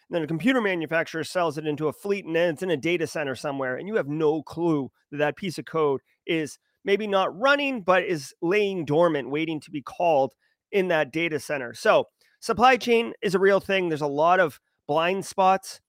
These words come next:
with supply chain, and it is a real concern. Now, they do talk about it being a concern because, um,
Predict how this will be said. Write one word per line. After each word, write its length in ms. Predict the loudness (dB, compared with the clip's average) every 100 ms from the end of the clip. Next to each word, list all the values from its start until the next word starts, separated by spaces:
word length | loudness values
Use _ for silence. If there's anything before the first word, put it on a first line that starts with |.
| -8
with 160 | -6
supply 380 | -6 -4 0 0
chain, 420 | 0 -4 -2 -4 -8 _ _ _ _ _ _ _ _ -6
and 100 | -2
it 120 | 0
is 120 | -2
a 60 | 0
real 180 | 0 -2
concern. 420 | -4 -4 -4 -2
Now, 200 | -4 -6 _ -4
they 100 | -4
do 200 | -2 -6
talk 280 | 0 0 2
about 200 | 2 2
it 100 | 0
being 180 | -2 -4
a 60 |
concern 480 | -4 -8 -2 0 0
because, 560 | -4 -4 -2 -2 -4 -12 _ _ _ _
um, 460 | -4 -2 0 -2 -8